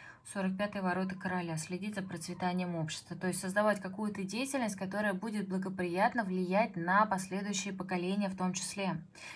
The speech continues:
Вносить свой вклад в развитие мира и свой собственный стиль. Вот если посмотреть, как она выглядит, как она себя позиционирует, как выглядит сайт. То есть все именно в своем стиле.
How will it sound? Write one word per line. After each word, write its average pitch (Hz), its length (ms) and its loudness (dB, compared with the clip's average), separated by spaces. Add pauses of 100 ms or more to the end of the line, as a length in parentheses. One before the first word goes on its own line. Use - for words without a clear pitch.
Вносить 190 440 2
свой 233 300 0
вклад 214 340 2
в 208 40 0
развитие 202 540 2
мира 196 320 4
и 190 40 2
свой 196 260 -2
собственный 196 520 -4
стиль. 180 440 -2 (380)
Вот 190 160 -6
если 196 180 -2
посмотреть, 196 840 -2 (1080)
как - 220 -2
она 247 220 2
выглядит, 190 540 -4
как 262 200 -4
она 240 140 0
себя 202 260 -4
позиционирует, 185 760 -4
как 247 240 -6
выглядит 185 460 -6
сайт. 165 580 -2 (540)
То 190 160 0
есть 190 220 0 (100)
все 302 640 6
именно 240 360 2
в 190 40 -4
своем 196 320 -2
стиле. 175 540 -4